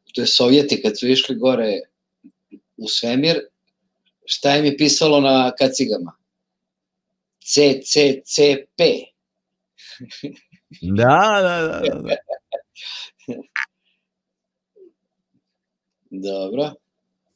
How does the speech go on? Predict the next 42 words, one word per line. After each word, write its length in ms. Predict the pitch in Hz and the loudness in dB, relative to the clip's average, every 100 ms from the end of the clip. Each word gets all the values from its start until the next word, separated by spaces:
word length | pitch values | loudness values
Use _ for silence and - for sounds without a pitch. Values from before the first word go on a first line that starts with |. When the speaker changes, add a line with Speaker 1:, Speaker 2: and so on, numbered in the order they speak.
| _ _ _ _ | _ _ _ _
Speaker 1:
Jel 160 | 127 131 | 0 2
to 140 | 156 | 2
to? 220 | - 143 - _ _ _ _ _ - | 2 0 -2 _ _ _ _ _ 0
Speaker 2:
Pa 180 | 233 | 4
ja 200 | 190 165 | 6 4
mislim 380 | 131 131 - 110 | 2 0 -2 -2
da 60 | 98 | -4
je 120 | 95 | -4
to 160 | 110 101 | -4 -6
to. 220 | 117 95 | -4 -6
Šta 260 | - 107 | -4 -4
imamo 340 | 107 104 101 95 | -4 -4 -4 -2
više 260 | 104 - | -2 -2
o 40 | 95 | -4
požarima 680 | - 107 98 107 104 107 | -2 -2 0 -2 0 -2
kad 240 | 101 107 92 | -2 -2 0
ne 160 | 110 | 0
znamo 280 | 101 82 69 | 0 -4 -8
što, 180 | 76 85 | -8 -6
ka-, 200 | 98 92 | -4 -4
ko 200 | - 110 | 0 0
je 60 | 90 | 0
napisao? 500 | 80 85 82 - 71 | -4 -8 -8 -6 -6
Ako 220 | 73 80 | -6 -4
ne 160 | 92 92 | -4 -4
znate, 300 | 90 87 87 | -4 -4 -6
nemojte 380 | 87 87 - | -4 -6 -6
da 100 | 80 | -6
lupetate. 640 | 82 78 - 80 73 - 50 | -6 -6 -6 -6 -8 -12 -16
Dobro, 360 | 71 80 113 - _ - | -4 -2 -2 -4 _ -12
izjav-, 480 | 80 76 87 92 92 | -8 -2 0 0 -4
javljamo 720 | 87 92 92 98 95 95 92 | -6 -2 0 0 0 -2 -4
šta 260 | - 98 92 | -4 -2 0
je 80 | |
bilo, 440 | 76 85 95 95 85 _ _ | 0 -2 2 0 0 _ _
eto, 280 | 73 - - _ _ _ _ _ | -10 -10 -18 _ _ _ _ _
na 140 | 71 71 | -8 -6
brzaka. 580 | 71 65 76 78 - - _ _ _ _ | -6 -2 -2 -2 -4 -10 _ _ _ _
Nema 300 | 82 87 71 | -2 0 -2
više 220 | 69 67 | -4 -6
šta 280 | - - 67 | -8 -6 -6
tu 220 | - 52 | -6 -16